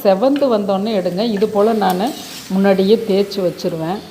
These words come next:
இப்ப இப்படி வர்றதுக்கு காரணம், மாவை காமிக்கிறேன் பாருங்க. ஒரு பக்கம் மொத்தமா இருக்கு, இந்த பக்கம் மெலிசா இருக்கு.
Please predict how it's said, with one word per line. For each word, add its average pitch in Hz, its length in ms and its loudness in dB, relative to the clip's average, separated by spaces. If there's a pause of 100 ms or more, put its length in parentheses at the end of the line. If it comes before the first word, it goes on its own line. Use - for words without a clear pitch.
(3250)
இப்ப 220 200 4
இப்படி 226 380 4
வர்றதுக்கு 269 520 2
காரணம், 208 480 2
மாவை 196 320 0
காமிக்கிறேன் 175 480 -2
பாருங்க. 170 240 -2
ஒரு 190 200 0
பக்கம் 208 360 -2
மொத்தமா 214 380 0
இருக்கு, 285 380 -2
இந்த 254 140 4
பக்கம் 226 340 0
மெலிசா 170 460 -2
இருக்கு. 147 260 -6